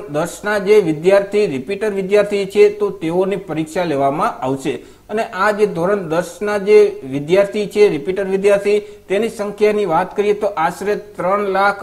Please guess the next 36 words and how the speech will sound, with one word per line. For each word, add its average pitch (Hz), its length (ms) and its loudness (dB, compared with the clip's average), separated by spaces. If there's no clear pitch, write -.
અને 185 140 -6
એંસી 202 340 -4
હજાર 190 260 4
જેટલા 185 300 -2
વિદ્યાર્થી 170 520 -4
છે 165 160 -4
તે 208 80 0
ધોરણ 151 320 -4
દસના 180 460 -6
repeater 165 380 0
વિદ્યાર્થી 143 500 -2
છે. 139 120 0
તે 240 160 -4
સિવાય 233 360 -2
મિત્રો, 208 200 0
આગળ 196 320 2
આપણે 202 340 -2
વાત 175 240 2
કરીશું 202 440 -2
કે 220 120 2
આ 196 60 2
જે 214 100 6
પરીક્ષા 190 440 0
પદ્ધતિ 190 340 -2
છે 208 120 6
અને 180 140 -4
પ્રશ્નપત્ર 202 640 -4
પૂછવાની 196 460 -4
જે 202 100 2
સ્ટાઇલ 180 360 0
છે 202 100 4
તે 208 60 2
ધોરણ 185 360 2
દસ 190 240 0
કે 208 100 0
ધોરણ 175 360 -2